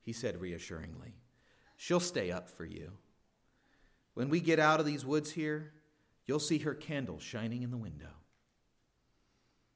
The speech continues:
Presently, we did ride out into the clearing, and there, sure enough, was your candle.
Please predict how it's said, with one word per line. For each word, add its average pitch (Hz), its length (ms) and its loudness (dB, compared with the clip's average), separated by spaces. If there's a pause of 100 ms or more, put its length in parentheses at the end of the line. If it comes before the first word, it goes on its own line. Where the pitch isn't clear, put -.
(280)
Presently, 175 460 8
we 170 100 4
did 170 220 6
ride 143 260 6
out 139 220 6
into 139 160 -2
the - 100 2
clearing, 135 460 2
and 101 160 2
there, 135 260 8
sure 147 320 2
enough, 117 320 2
was 104 140 -2
your 110 80 -2
candle. 82 480 -4